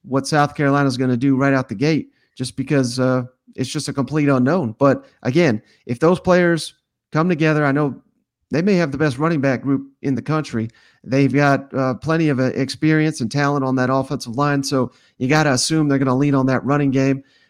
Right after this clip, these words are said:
Uh, if they can get that rolling early, it could be a, a very good month, month and a half of the season right out the gate for the Gamecocks.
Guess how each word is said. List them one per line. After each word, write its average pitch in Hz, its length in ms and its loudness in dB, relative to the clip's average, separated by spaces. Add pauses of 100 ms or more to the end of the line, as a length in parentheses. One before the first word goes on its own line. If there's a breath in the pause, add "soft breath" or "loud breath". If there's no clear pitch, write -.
(160)
Uh, 123 160 0
if 131 120 -4
they 151 100 2
can 143 80 2
get 151 180 0
that 147 220 2
rolling 143 280 2
early, 135 400 2 (260)
it 131 200 -2
could 185 220 2
be 147 160 4
a, 127 120 4
a 123 200 -4
very 143 320 2
good 135 380 0
month, 131 380 0 (120)
month 127 200 -4
and 135 100 -2
a - 20 0
half 131 400 -2 (300)
of 120 160 -8
the 117 80 -6
season 123 480 0 (280)
right 147 180 2
out 139 120 0
the 139 60 -4
gate 135 240 0
for 113 60 -14
the 113 60 -6
Gamecocks. 117 600 -4